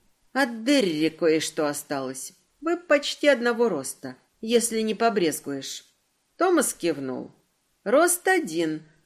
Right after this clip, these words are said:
а вот в плечах он пошире будет. И рубашку застегнул,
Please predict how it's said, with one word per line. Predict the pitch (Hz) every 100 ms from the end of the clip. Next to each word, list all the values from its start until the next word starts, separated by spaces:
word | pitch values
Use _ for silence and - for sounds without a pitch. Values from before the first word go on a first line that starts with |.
| -
а | 240
вот | 247 233
в | -
плечах | - 214 202 294 339 - -
он | 202 240
пошире | 349 349 - 196 170 180
будет. | 147 127 - - _ _ _ _ _
И | 294
рубашку | 320 202 180 170 - 180
застегнул, | 175 175 - 180 196 285 370 349